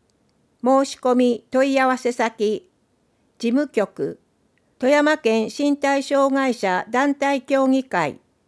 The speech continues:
県障害者社会参加推進センター。電話、零七六四四四の零二一三。ファックス、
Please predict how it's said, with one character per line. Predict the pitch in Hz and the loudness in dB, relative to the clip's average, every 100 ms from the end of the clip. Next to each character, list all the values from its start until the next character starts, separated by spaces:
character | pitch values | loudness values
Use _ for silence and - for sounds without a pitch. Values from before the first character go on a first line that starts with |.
| _ | _
県 | - 277 240 | 0 2 2
障 | - 285 277 277 | 0 2 4 2
害 | 254 247 | 0 -2
者 | 196 185 - | -2 -4 -4
社 | 220 226 | -8 -6
会 | 269 269 208 | -2 -2 -4
参 | - 269 262 | -4 -2 -2
加 | 262 254 | -4 -4
推 | - - 277 | -4 -6 -6
進 | 262 277 269 | -4 -2 -2
セ | 269 254 | 0 -2
ン | |
タ | 220 175 160 147 - _ _ _ _ _ - | -2 -2 -2 -4 -8 _ _ _ _ _ -4
ー。 | |
電 | 240 240 240 | 0 2 2
話、 | 226 220 240 _ _ | 2 2 -2 _ _
零 | 214 269 294 | 0 2 4
七 | 285 277 233 185 | 4 2 2 0
六 | 214 220 - 180 185 _ _ | -4 -4 -6 -6 -6 _ _
四 | 262 294 302 | 2 2 2
四 | 294 285 269 | 2 2 2
四 | 277 269 220 | 2 2 0
の | 180 180 190 _ | 0 -2 -4 _
零 | - 262 277 285 | 0 4 4 4
二 | 262 277 247 - | 4 2 0 -2
一 | 202 190 226 | -8 -8 -10
三。 | 220 214 208 208 - _ _ _ _ _ _ - | -6 -4 -4 -6 -12 _ _ _ _ _ _ -2
フ | |
ァ | 269 | -2
ッ | 269 | -2
ク | 233 | -8
ス、 | 208 180 170 | -6 -6 -8